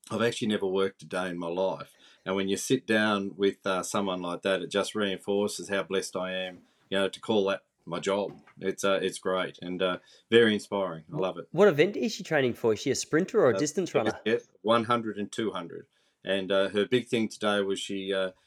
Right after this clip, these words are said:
Speaker 1: she, she's been told that, uh, uh, strength training, in particular power cleans, could really help her. <laughs> So <laughs> it's interesting. I,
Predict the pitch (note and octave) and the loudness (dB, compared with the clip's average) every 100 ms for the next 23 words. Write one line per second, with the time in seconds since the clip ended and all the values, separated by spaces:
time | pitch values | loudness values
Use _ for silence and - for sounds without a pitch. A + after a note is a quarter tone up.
0 | _ - G#2+ - _ - G2+ - G#2+ G2+ | _ -8 -8 -8 _ -6 -4 0 2 2
1 | A#2 A#2+ A2+ G#2+ G2 - G2 F#2+ F#2 F2+ | 4 4 4 2 -2 0 0 0 0 -4
2 | - _ _ _ F#2 F#2+ F#2 - A#2+ A2 | -8 _ _ _ -2 0 -2 0 0 0
3 | - F#2 F#2+ G2+ - - G2 - F2+ A2 | -2 -2 0 -2 -4 -10 -10 -6 -4 0
4 | G#2 G2+ - G2 F2+ E2 G2 F2+ G2 F2+ | 0 0 -4 -6 -6 -6 -8 -2 0 0
5 | G2 F#2 - - E2+ D#2 - - - - | -2 -4 -4 -4 -2 -4 -10 -20 -14 -12
6 | - A#2+ - - - D#3+ C#3 - - _ | 0 0 0 -12 0 2 2 -8 -20 _
7 | - C3+ - - - - - C#3+ C3+ - | -8 -8 -8 -18 -18 -14 -6 0 0 -2
8 | _ D3 - - D3 - - C#3 A#2+ A#2 | _ -20 -18 -4 -2 -2 -2 -2 -2 -4
9 | A2 A2 | 0 2